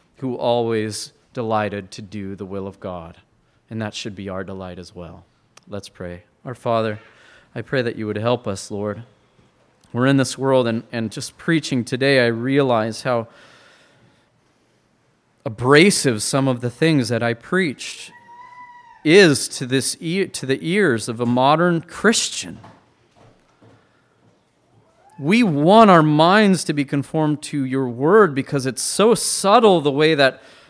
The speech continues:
time moves and the way that culture spins things, and we're just, we're in the world all the time, and if we're not renewed in our minds, we're going to start thinking like them, and we will not heed your word. We will not delight in it.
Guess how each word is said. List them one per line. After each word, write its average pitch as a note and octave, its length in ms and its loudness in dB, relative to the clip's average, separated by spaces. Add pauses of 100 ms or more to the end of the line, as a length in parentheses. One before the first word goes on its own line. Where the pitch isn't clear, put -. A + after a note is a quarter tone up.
(120)
time G3 760 4
moves E3+ 520 2
and C#3+ 80 0
the D3+ 80 0
way F#3 140 4
that D#3 180 4
culture G#3+ 540 4
spins G#3 800 2
things, C3 340 -2
and C#3+ 120 -2
we're E3 120 0
just, E3+ 260 -4 (300)
we're D#3+ 240 0
in C4+ 300 6
the G#3+ 120 8
world D3 560 4
all G3 320 2
the E3 120 -2
time, G#3+ 500 2
and D3+ 100 2
if D3 140 -6
we're F3+ 80 -2
not F3 240 -2
renewed E3 680 0 (300)
in E3+ 140 -4
our D#3 120 2
minds, F3+ 460 0
we're D3+ 100 -2
going F#3+ 400 0
to - 120 -8
start D3 340 0
thinking F#3+ 580 0
like C3 240 0
them, B2+ 220 0
and C3 140 -2
we D3+ 120 0
will F3+ 400 4
not E3+ 640 2
heed F3+ 540 -4
your C3 160 -4
word. C3+ 400 2
We C3 160 -4
will D#3+ 260 0
not C#3+ 280 -2
delight B2+ 420 -2
in B2+ 140 0
it. A2+ 120 -6